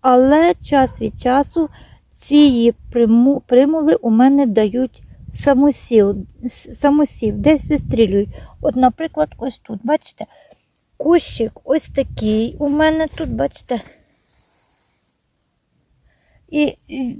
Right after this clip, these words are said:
Молоденька примулка десь зійшла в минулому році, в цьому році вона вже дала квіточку. І щоб ви собі знали, бачите, вона чуть-чуть уже відрізняється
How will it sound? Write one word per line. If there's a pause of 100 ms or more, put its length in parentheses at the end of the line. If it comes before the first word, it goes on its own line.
(840)
Молоденька
примулка
десь
зійшла
в
минулому
році,
в
цьому
році
вона
вже
дала
квіточку. (560)
І (120)
щоб
ви
собі
знали,
бачите, (600)
вона
чуть-чуть
уже
відрізняється